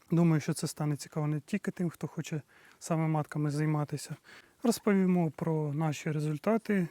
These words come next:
цього року, попередніх, на що можна очікувати, розраховувати, і наш власний досвід по цій справі.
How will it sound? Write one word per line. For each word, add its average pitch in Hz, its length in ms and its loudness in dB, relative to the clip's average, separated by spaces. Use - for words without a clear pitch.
цього 202 360 4
року, 190 300 2
попередніх, 170 760 0
на 170 100 2
що - 180 -4
можна 147 560 -4
очікувати, 165 600 -4
розраховувати, 156 840 0
і 220 200 4
наш 160 320 2
власний 156 340 2
досвід 156 460 -4
по - 100 -14
цій 160 180 -2
справі. 131 380 -8